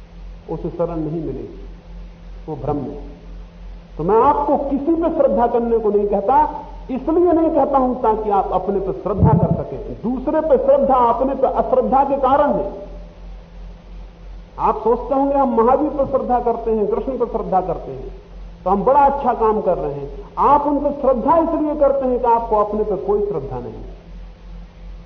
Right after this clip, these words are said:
अपने पे जो अश्रद्धा है, वही आपकी दूसरे पे श्रद्धा बनी हुई है। उसी को छिपाने के लिए आप दूसरे पे श्रद्धा किए चले जा रहे हैं। और जिसकी अपने पे श्रद्धा नहीं है, उसकी क्या महावीर पे श्रद्धा होगी, इसको समझ सकते हैं?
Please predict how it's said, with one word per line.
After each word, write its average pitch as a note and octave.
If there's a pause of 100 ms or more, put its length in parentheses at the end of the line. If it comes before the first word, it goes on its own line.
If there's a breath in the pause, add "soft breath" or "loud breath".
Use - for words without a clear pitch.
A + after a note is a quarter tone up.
(960)
अपने G#3+
पे B3+
जो A#3
अश्रद्धा G#3+
है, C#4
वही G3+
आपकी F#3+
दूसरे F3
पे D#3
श्रद्धा E3
बनी B2+
हुई A#2+
है। A#2+
उसी G3+
को G3
छिपाने F#3
के F3+
लिए F3
आप E3
दूसरे E3+
पे D3
श्रद्धा C#3+
किए C3+
चले -
जा -
रहे -
हैं। -
और D#3+
जिसकी G3+
अपने A3+
पे G3
श्रद्धा D#3+
नहीं D#3+
है, -
उसकी D#3+
क्या E3+
महावीर C#3
पे C3+
श्रद्धा B2
होगी, A#2+
इसको B2+
समझ E3
सकते F#3+
हैं? -